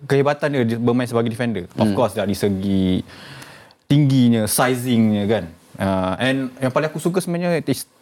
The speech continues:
Speaker 1: dia pu-, dia punya tackling lah. Aku, aku rasa dia ni last breed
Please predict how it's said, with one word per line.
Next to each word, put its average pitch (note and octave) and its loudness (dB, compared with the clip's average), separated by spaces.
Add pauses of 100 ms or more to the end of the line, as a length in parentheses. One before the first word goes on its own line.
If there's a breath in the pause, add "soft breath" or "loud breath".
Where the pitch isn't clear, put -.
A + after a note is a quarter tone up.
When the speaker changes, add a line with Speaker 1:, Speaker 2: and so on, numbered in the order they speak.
(240)
Speaker 1:
dia G#2+ 0
pu-, A2 -4
dia A2+ -2
punya A2 -2
tackling G2+ -4
lah. E2 -10 (300)
Aku, G#2+ -4
aku - -8
rasa C3+ 0
dia D#3+ 0
ni E3+ 2
last D3 2
breed D#3 -2